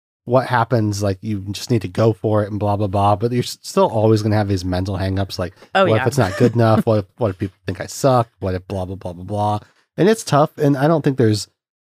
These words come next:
Speaker 1: any magic way of getting around that necessarily. But, you know, like, I know, I know a lot of actors that are hungry for work, and I'm like,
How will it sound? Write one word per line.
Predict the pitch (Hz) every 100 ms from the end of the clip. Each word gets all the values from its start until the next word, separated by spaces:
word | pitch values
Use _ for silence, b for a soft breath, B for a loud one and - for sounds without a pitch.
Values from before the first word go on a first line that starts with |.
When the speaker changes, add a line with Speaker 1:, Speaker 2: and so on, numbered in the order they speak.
| _ -
Speaker 1:
any | 127 117
magic | 101 101 104 101 104
way | 101 98
of | 92 127
getting | 113 104 98 104
around | 95 95 98 110
that | 117 113
necessarily. | 113 - - 120 113 117 117 117
But, | 107 123 127 - _ _ _ _ _ _ _ _
you | 151
know, | 127
like, | 120 113 110
I | 127
know, | 127 135 - _ _ _ _ - - _
I | 120
know | 117 127
a |
lot | 117 117
of |
actors | 104 110 117 110
that | 104 101
are |
hungry | 87 107 110 101
for | 101
work, | 90 107 113 107
and | 98
I'm | 95
like, | 92 92